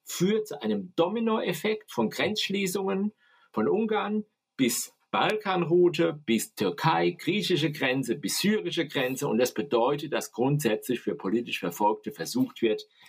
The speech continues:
ein Bollwerk zu errichten, wo man Asylanträge nicht stellen kann. Und das ist deswegen rechtswidrig,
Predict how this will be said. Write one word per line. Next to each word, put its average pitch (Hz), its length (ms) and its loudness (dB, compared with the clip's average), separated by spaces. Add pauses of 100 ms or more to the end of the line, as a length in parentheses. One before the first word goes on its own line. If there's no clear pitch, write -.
ein 202 320 -4
Bollwerk 175 560 0
zu - 140 -4
errichten, 123 720 -2 (320)
wo 117 100 4
man 113 160 2
Asylanträge 120 920 0
nicht 98 120 -2
stellen 90 360 -4
kann. 143 440 0 (340)
Und 143 120 2
das 135 140 -6
ist - 180 -10 (100)
deswegen 196 600 -2
rechtswidrig, 131 880 0